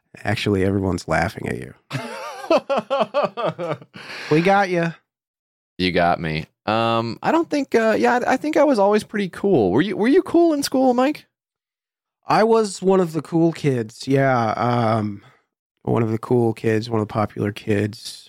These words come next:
Speaker 1: Um,
Speaker 2: Yeah.
Speaker 1: so I was kind of in that, like, mean, I was in, like, the mean girls is what we were called.
Speaker 2: Really?
Speaker 1: In high school. Yeah. We would,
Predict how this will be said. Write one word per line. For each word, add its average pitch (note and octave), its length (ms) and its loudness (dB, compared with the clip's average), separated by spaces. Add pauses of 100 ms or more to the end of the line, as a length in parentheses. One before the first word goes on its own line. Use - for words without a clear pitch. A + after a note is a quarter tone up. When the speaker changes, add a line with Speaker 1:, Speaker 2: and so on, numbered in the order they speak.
Speaker 1:
Um, F#2+ 180 -2
Speaker 2:
Yeah. C#2+ 200 2 (540)
Speaker 1:
so - 200 -20
I - 180 -2
was - 100 -8
kind - 180 -4
of F#2 80 0
in G2 120 2
that, F#2+ 240 -2
like, G2+ 180 -4
mean, G#2 480 -10 (260)
I - 60 0
was B2 140 0
in, - 100 -6
like, G2+ 200 -4
the A2+ 80 -4
mean A#2+ 280 4
girls A#2+ 400 0
is A2 120 -10
what G#2+ 120 2
we A#2 100 2
were G#2 160 -2
called. A2 380 -2 (540)
Speaker 2:
Really? C3 280 4
Speaker 1:
In A#2 60 2
high A#2+ 100 2
school. B2+ 340 -2
Yeah. A2 280 2
We A2 160 0
would, G#2+ 260 -2